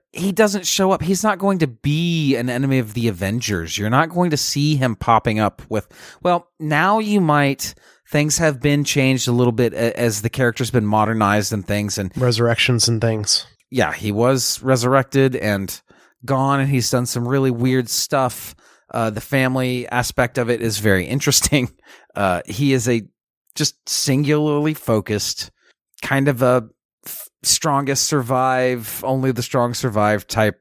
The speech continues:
Speaker 1: type of character, which we've seen with Thanos is just oftentimes a
Speaker 2: <laughs>
Speaker 1: very compelling villain.
Speaker 2: That's true. And it's something I do like about Kraven, Chris, in comparison to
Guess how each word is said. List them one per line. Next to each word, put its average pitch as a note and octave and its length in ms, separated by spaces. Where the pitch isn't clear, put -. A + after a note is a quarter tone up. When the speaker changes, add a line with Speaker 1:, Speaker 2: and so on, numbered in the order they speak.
Speaker 1:
type A#2 220
of - 100
character, G#3+ 420
which - 300
we've B2 200
seen C#3 280
with C#3 160
Thanos B2+ 440
is A#2 120
just - 320
oftentimes C#3+ 1040
a B2 220
Speaker 2:
<laughs> - 0
Speaker 1:
very G#2 600
compelling G2+ 640
villain. E2 380
Speaker 2:
That's E3 180
true. A#2+ 280
And C#3 140
it's C#3+ 100
something F#3 180
I D#3 60
do D3+ 100
like C#3+ 120
about C3 160
Kraven, B2+ 400
Chris, B2+ 320
in C#3 220
comparison B2+ 800
to A2+ 300